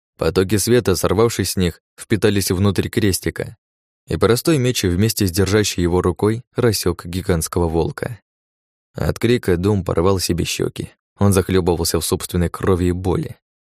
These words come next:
Его плащ из тьмы пытался накрыть его крыльями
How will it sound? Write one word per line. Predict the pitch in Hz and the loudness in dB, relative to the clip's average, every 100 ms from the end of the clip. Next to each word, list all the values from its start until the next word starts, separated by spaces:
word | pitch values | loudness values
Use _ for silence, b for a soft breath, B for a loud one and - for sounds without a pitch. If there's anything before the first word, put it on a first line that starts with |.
| - | -4
Его | 85 | -2
плащ | 82 85 80 | 2 0 0
из | 82 - | -2 -2
тьмы | 87 90 | 0 0
пытался | 82 80 80 80 | 0 -2 -2 0
накрыть | 82 82 - 95 | -2 -2 -2 -2
его | - 80 | -2 -4
крыльями | - 90 92 90 80 | -4 -2 0 0 -2